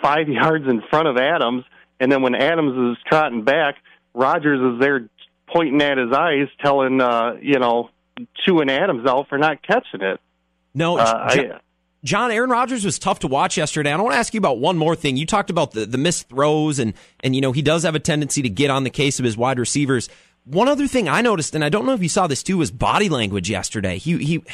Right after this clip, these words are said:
Speaker 2: it almost looked like he was playing a preseason game. They're, they're trailing Arizona at home.
Speaker 1: Oh.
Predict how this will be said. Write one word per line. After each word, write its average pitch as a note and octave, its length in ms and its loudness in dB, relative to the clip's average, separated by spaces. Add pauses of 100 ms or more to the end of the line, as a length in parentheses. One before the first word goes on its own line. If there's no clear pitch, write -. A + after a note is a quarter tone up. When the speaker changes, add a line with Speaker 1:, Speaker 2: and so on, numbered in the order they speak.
(720)
Speaker 2:
it G3+ 140 2
almost C4 380 2
looked G3+ 200 0
like G3 120 0
he F#3+ 60 0
was F3+ 100 -2
playing G#3+ 200 0
a - 40 -2
preseason G3+ 540 -2
game. F#2+ 240 -6
They're, D3 160 2
they're C#3+ 220 0
trailing A3 500 0
Arizona E3+ 560 0
at E3 260 -2
home. E3 340 0
Speaker 1:
Oh. C3 300 2